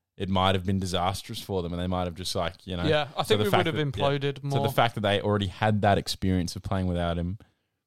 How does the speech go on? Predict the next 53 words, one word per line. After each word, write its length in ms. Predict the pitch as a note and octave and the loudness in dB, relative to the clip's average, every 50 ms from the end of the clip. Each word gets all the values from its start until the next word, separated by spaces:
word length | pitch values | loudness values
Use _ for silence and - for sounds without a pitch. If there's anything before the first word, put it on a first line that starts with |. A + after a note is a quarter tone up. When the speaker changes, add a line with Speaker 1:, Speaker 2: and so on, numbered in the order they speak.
| _ _ _ _ _ _ | _ _ _ _ _ _
Speaker 1:
yeah, 120 | - - - - | -12 -10 -10 -10
it 100 | - - | -10 -6
probably 220 | - G#2+ F#2+ F2+ F2 | -2 0 0 0 0
helped 480 | - G#2+ G#2+ G#2 - - - - - | 2 4 4 4 4 0 -8 -10 -6
the 80 | - G2+ | -8 -6
fact 400 | - - F2+ D#2+ F2+ - - - | -4 -4 -4 -4 -4 -6 -6 -6
when 140 | F#2 F2 E2+ | -4 -2 -2
he 100 | E2+ E2+ | -2 -2
then 260 | E2 F#2 F2+ F2 F2 F2 | -2 -2 -2 0 -2 -2
missed 280 | F2+ E2+ - - - | -4 -4 -6 -10 -12
games 380 | - F#2 F2 E2 E2 E2 E2+ C#3+ | -10 -8 -8 -8 -8 -8 -8 -8
Speaker 2:
Yeah, 140 | C3+ A#2 C3+ | -6 -6 -6
I 40 | D3+ | -2
think 180 | - A3 G#3+ G#3 | -2 0 0 -2
it 100 | G#3 D3 | -2 0
gave 180 | E3+ D#3+ D#3 | 0 0 2
Speaker 1:
later. 120 | C3+ F2+ G2 | 2 2 2
Speaker 2:
Garrick 420 | C#3+ C#3+ D3 C#3+ C#3+ - - - | 4 4 4 4 2 -2 -6 -10
some 240 | - - - D3 C#3 | -10 -8 -6 -6 -4
valuable 400 | B2+ C#3 C3+ C3 C3+ B2+ C3 B2+ | 0 0 0 0 -2 -4 -6 -8
experience 520 | D3+ D#3 - - D#3 C3+ C3 B2+ C3 - - | -8 -10 -10 -6 -6 -6 -6 -6 -8 -10 -14
at 100 | D3+ - | -14 -12
fullback 400 | - D#3 C#3+ C3+ C3 B2 - - | -14 -14 -10 -8 -8 -8 -8 -8
as 160 | D3 C3 B2 | -12 -10 -8
well, 280 | C3+ C3 B2 B2 - _ - | -6 -6 -6 -6 -8 _ -8
because 240 | A2 A2 - - - | -8 -4 -4 -2 0
he, 40 | - | 0
he 140 | D3+ C#3+ | 0 0
Speaker 1:
Absolutely. 300 | C#3 C3 C3+ C#3+ D3+ C#3+ | 0 -2 -2 -2 -4 -4
Speaker 2:
turned 300 | - - D3+ C#3+ C#3 C3 | -2 -4 -4 -4 -2 -2
into 460 | C#3 C3+ C3 B2+ - C#3+ C3+ C3 C3+ - - | -4 -4 -4 -6 -6 -6 -6 -6 -6 -8 -8
a 120 | C3 C3+ _ _ _ _ _ _ _ _ _ | -10 -10 _ _ _ _ _ _ _ _ _
shining 400 | - - - E3+ D#3+ C#3+ C3+ B2+ | -10 -4 0 2 2 2 0 -2
light 180 | C3 C3 A#2 - | -2 -4 -4 -4
and 80 | - | -6
played 220 | - E3+ E3 D3 - | -4 -2 -2 -2 -4
some 220 | - C3 B2+ - _ | -8 -10 -12 -12 _
sort 140 | - - C#3+ | -16 -12 -10
of 40 | A#2+ | -6
man 200 | B2 C#3 C3+ B2 | -4 -4 -4 -4
of 80 | B2 B2+ | -6 -8
the 40 | C3 | -8
match 220 | C3+ C3+ - - | -8 -8 -8 -10
performances 560 | C3 - - D3 C#3 C#3+ D3 D3 - C#3 C3 | -16 -8 -6 -4 -4 -4 -4 -8 -10 -10 -8
standing 360 | - - C#3 C3+ C#3 C#3 C3+ | -6 -4 -2 -2 -2 -2 -6
in 100 | C3 C3 | -6 -8
for 100 | B2+ - | -8 -12
Tommy 320 | - - D3+ C#3 C#3 C#3 C#3 | -12 -8 -8 -6 -6 -8 -6
later 320 | C#3 C#3+ C#3 C#3+ D3 D3 D3+ | -4 -6 -6 -4 -6 -6 -6
on 140 | D3+ D3+ | -4 -4
in 160 | D3+ D3+ D#3 D#3 | -4 -4 -6 -6
the 80 | D#3 D#3 | -6 -6
year. 260 | D3+ D#3 D#3 D#3 | -6 -6 -6 -8